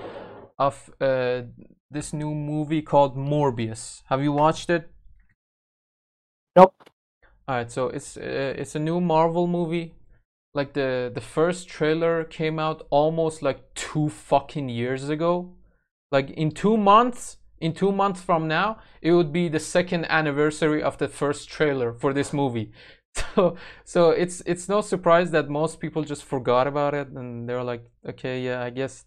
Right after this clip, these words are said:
Speaker 1: that thing still exists." But the second trailer came out, and, uh, I, I guess it has potential, because, so for those of you who don't know, like,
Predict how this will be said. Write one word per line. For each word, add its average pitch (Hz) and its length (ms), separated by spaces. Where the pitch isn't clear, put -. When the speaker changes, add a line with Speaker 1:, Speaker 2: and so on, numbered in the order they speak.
Speaker 1:
that 131 240
thing 123 540
still - 420
exists." 120 480
But 151 100
the 165 80
second 262 320
trailer 233 280
came 202 280
out, 185 360
and, 170 520
uh, 170 460
I, 233 400
I 196 120
guess 151 520
it 175 180
has 147 220
potential, 156 920
because, 127 520
so 147 240
for 151 160
those 175 280
of 170 120
you 151 100
who 139 100
don't 131 200
know, 113 320
like, 135 180